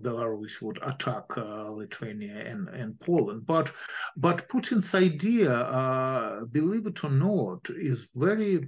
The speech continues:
primitive. Uh, he, he thinks that, uh,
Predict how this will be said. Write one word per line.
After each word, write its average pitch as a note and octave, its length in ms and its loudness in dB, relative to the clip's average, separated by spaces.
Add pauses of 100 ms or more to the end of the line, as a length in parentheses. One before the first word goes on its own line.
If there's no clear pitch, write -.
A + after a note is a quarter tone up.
primitive. D3 640 0 (260)
Uh, B2 340 -2 (500)
he, D#3+ 560 0
he C#3 200 4
thinks F#3+ 360 2
that, D#3+ 260 0 (100)
uh, C3+ 360 2